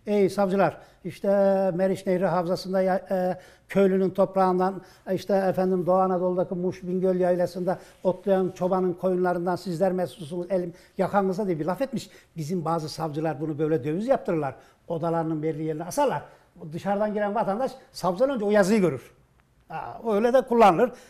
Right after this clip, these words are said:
Şimdi bu iki kişiyi, iki hukukçu mecliste buna karşı çıkarlar. Yunus Nadi Bey rahatsız olur, dosyayı alır, Mustafa Kemal huzuruna gider Çankaya. "Efendim iki milletvekili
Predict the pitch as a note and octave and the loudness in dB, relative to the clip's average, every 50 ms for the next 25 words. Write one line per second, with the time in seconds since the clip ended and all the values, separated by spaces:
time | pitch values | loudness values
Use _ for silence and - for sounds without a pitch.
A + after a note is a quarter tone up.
0 | - - - - D#4 C#4+ F#3+ - - C4 B3+ A3+ - - A3+ E3+ D3 - - D3 | -18 -8 0 2 2 2 2 0 0 -2 -4 -4 -4 -4 -6 -6 -8 -8 -4 -2
1 | D#3 G3+ - - - B2+ - A3 G3+ B2+ C#3 C3 - C#3 B2 - - - D#3 F3+ | -2 -2 -2 -4 -10 -8 -4 -2 -2 -2 -4 -8 -10 -12 -12 -10 -8 -6 -4 -4
2 | A3 G#3 - - - _ _ _ _ _ _ - - D#3 D#3 D#3 D3+ D3 C#3 - | -4 -4 -8 -16 -20 _ _ _ _ _ _ -12 -8 -6 -6 -6 -6 -8 -12 -10
3 | - F3 B2 A#2+ C3+ C#3+ D3 C3 - - B2+ - - - - - - - _ _ | -10 -10 -10 -8 -8 -8 -10 -10 -12 -14 -14 -12 -12 -14 -14 -16 -18 -20 _ _
4 | _ _ _ _ _ _ _ _ _ _ _ _ - E3 E3+ F#3+ - - - E3+ | _ _ _ _ _ _ _ _ _ _ _ _ -12 -8 -8 -8 -8 -8 -6 -6
5 | E3+ F3+ A3 G#3 E3+ C3 A#2+ C3 E3 - - - A3 A#3 B3 G#3 - _ _ _ | -6 -6 -6 -6 -6 -6 -6 -6 -8 -8 -8 -10 -8 -8 -8 -12 -14 _ _ _
6 | _ - E3 C#3+ - - E3+ E3 F3+ G3+ G3 E3 D#3 - - C#3+ E3+ E3 - E3 | _ -12 -12 -12 -8 -8 -6 -6 -6 -6 -10 -12 -12 -14 -12 -14 -12 -10 -10 -8
7 | D#3 D#3 D3+ C#3 C#3 B2+ C3 C#3+ C#3+ B2+ A#2+ A#2+ A#2 - - B2 A#2+ - B2 G#2+ | -8 -8 -10 -12 -12 -12 -12 -10 -10 -10 -10 -12 -14 -16 -16 -18 -16 -16 -20 -20
8 | _ - - _ _ - E3+ D#3+ D3 F#3 F3+ E3 D#3 - F3+ F3 F3+ F3+ F3 F3+ | _ -20 -20 _ _ -10 -10 -6 -6 -6 -6 -8 -10 -10 -10 -8 -8 -8 -8 -8
9 | F#3+ F3 - G3 G3 G3 F#3 | -10 -12 -10 -8 -8 -8 -10